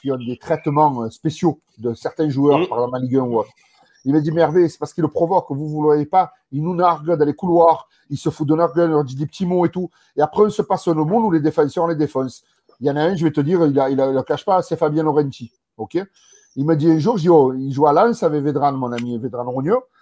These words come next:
Speaker 1: Il y avait Roten en face, je sais pas s'il joue à Paris ou autre. Il y a mis un putain de coup de coude,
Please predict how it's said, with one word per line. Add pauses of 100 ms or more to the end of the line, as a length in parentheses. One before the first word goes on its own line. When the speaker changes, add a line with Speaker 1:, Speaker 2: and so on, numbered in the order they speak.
(480)
Speaker 1:
Il
y
avait
Roten
en
face,
je
sais
pas
s'il
joue
à
Paris
ou
autre. (760)
Il
y
a
mis
un
putain
de
coup
de
coude,